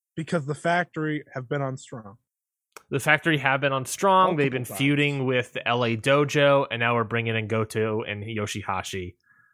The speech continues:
Speaker 2: Uh, so that's
Speaker 1: I'm
Speaker 2: fun.
Speaker 1: down for Goto beating Q T Marshall's ass.
Speaker 2: Yeah, why not? Uh, and then, uh, Swerve and Our Glory, Keith Lee and Swerve Strickland versus El Desperado and Yoshinobu Kanemaru. So thoughts on those buy-in matches?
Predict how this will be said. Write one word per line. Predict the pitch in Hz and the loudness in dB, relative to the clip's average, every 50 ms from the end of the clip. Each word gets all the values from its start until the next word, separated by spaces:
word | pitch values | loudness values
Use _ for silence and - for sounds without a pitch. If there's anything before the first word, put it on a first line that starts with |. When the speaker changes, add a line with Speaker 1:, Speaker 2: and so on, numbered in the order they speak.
| _ _ _ 90 | _ _ _ -4
Speaker 2:
Uh, | 87 90 87 87 | -4 -2 -2 -4
so | - - | -2 -4
that's | 143 160 | -4 -2
Speaker 1:
I'm | 202 | -2
Speaker 2:
fun. | 202 - 294 | -2 -2 -2
Speaker 1:
down | 302 277 | -2 -4
for | - - 160 | -4 -6 -6
Goto | 135 139 143 139 135 131 127 120 113 110 107 _ _ _ _ | -6 -6 -4 -4 -4 -4 -4 -6 -8 -12 -14 _ _ _ _
beating | - 117 113 107 107 107 101 98 _ - | -12 -12 -12 -12 -14 -16 -16 -18 _ -18
Q | - 113 | -18 -18
T | 104 _ 110 107 | -16 _ -18 -18
Marshall's | 104 101 101 98 - 104 98 98 95 | -16 -16 -18 -18 -20 -20 -18 -16 -16
ass. | 98 95 101 - - - _ _ _ | -14 -16 -16 -18 -20 -20 _ _ _
Speaker 2:
Yeah, | 113 131 170 185 120 | -10 -8 -6 -6 -4
why | 95 95 113 | -4 -4 -2
not? | 139 160 110 80 - - - - - - _ _ _ | -2 -2 -2 -4 -6 -18 -20 -20 -20 -20 _ _ _
Uh, | - 127 127 127 131 131 - | 0 2 4 4 4 2 2
and | - 131 135 139 | 0 -2 0 2
then, | 143 143 143 143 143 139 139 139 - _ | 2 4 4 4 2 2 -2 -6 -8 _
uh, | - 117 117 117 113 113 113 | -2 0 2 2 2 2 0
Swerve | - - - - 185 196 190 156 | 0 -2 0 4 4 4 6 4
and | 165 160 | 4 2
Our | 156 151 | 2 2
Glory, | 135 131 131 135 135 131 131 | 2 2 4 4 4 4 2
Keith | 127 - - 160 151 135 | 0 -4 -2 -2 -2 -2
Lee | 135 139 127 | -2 -4 -4
and | 123 113 | -4 -6
Swerve | - - 127 120 110 | -4 -2 -2 -2 -2
Strickland | - - 120 107 - 113 110 107 107 107 | -2 -4 -4 -4 -2 -2 -4 -4 -4 -4
versus | 110 117 113 - - 107 113 - - | -4 -4 -4 -2 -6 -10 -10 -4 0
El | 143 151 160 | 2 2 2
Desperado | 156 123 139 135 - - - - 120 117 110 110 110 107 107 107 - _ | 2 2 0 0 0 -2 -4 -2 0 0 2 2 2 0 0 -2 -6 _
and | - 104 104 101 - - | -6 -6 -6 -6 -6 -8
Yoshinobu | 104 101 104 107 104 - 107 98 98 95 98 98 98 95 95 110 - - | -6 -4 -2 -4 -4 -4 -6 -6 -6 -4 -4 -4 -4 -4 -6 -8 -10 -14
Kanemaru. | - - 143 139 127 117 107 104 95 92 90 85 82 85 | -8 -4 -2 -2 -2 -2 -6 -6 -6 -6 -6 -6 -8 -10
So | - - 110 | -10 -10 -12
thoughts | 101 - 147 139 143 - 135 | -4 0 0 0 0 -2 -4
on | 123 | -2
those | 120 120 120 107 | -2 0 0 -2
buy-in | 98 - 110 104 107 107 104 101 | -4 -4 -4 -2 -2 -4 -6 -8
matches? | 95 90 92 101 - - - - _ - | -8 -10 -12 -12 -14 -14 -20 -20 _ -20